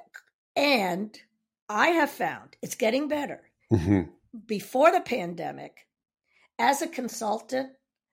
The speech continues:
Speaker 1: I had to really claw at and
Speaker 2: Mm-hmm.
Speaker 1: use my best negotiation skills
Speaker 2: Mm-hmm.
Speaker 1: to get leaders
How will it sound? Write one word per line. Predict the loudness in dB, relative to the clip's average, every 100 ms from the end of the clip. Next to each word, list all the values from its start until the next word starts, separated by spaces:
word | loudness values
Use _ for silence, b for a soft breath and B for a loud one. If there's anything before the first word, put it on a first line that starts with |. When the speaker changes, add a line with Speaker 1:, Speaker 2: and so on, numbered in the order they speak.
| _ _ _
Speaker 1:
I | 4 4
had | 6 4
to | 2 -4
really | -4 0 4 6 6 0 -4 -12 _ _ _
claw | -6 2 4 6 8 10 8 4
at | 0 -2 -6 -10 2
and | 6
Speaker 2:
Mm-hmm. | 6 8
Speaker 1:
use | 4 2
my | 0 -2
best | 0 4 4 4
negotiation | 0 0 0 -2 -2 -2 -2 -6 -8
skills | -8 -6 -6 -8 -12 b b
Speaker 2:
Mm-hmm. | -2
Speaker 1:
to | 2 0
get | 2 0 0 -2
leaders | -2 0 0 -2 -6 -8 -12